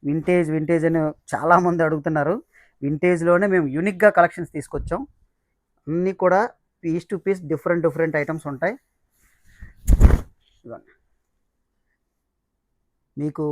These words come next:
YouTube ఛానల్‌లో ఎవరు ఇంతవరకు ఎవరు చూపించని రకాలు మేము చూపిస్తూ ఉంటామండి. మా ఛానల్ ఎవరైనా సబ్స్క్రైబ్ చేయని వాళ్ళు ఎవరైనా ఉంటే సబ్స్క్రైబ్ చేసుకోండి. ఇలాంటి చా-, ఇలాంటి ఐటమ్స్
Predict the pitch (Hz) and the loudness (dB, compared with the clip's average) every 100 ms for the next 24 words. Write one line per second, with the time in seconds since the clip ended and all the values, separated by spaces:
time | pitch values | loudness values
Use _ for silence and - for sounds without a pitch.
0 | 143 147 156 185 - 170 170 170 151 151 | -4 -6 -4 -6 -2 -2 0 -2 -2 -4
1 | 180 170 156 160 160 156 156 165 151 160 | -4 -4 -4 -6 -6 -6 -4 -6 -6 -10
2 | 160 170 156 160 160 156 135 147 143 - | -8 -8 -6 -6 -6 -8 -8 -10 -10 -8
3 | 151 143 147 139 190 - _ _ _ _ | -8 -8 -8 -8 -10 -14 _ _ _ _
4 | _ _ _ _ - 143 139 151 160 170 | _ _ _ _ -10 -8 -4 -4 -2 -2
5 | 156 160 165 143 - - 170 165 160 156 | -2 -2 -4 -8 -10 -6 -4 -4 -4 0
6 | 156 147 156 147 139 - 127 - 160 - | 0 0 -2 -4 -4 -6 -8 -6 -4 -4
7 | 147 - 156 160 185 _ _ _ _ 139 | -8 -6 -4 -4 -6 _ _ _ _ -4
8 | 147 139 - 147 143 143 156 147 147 139 | -2 -4 -2 0 0 0 -2 -2 -2 -2
9 | 135 131 127 135 165 151 | -4 -6 -6 -2 -4 -4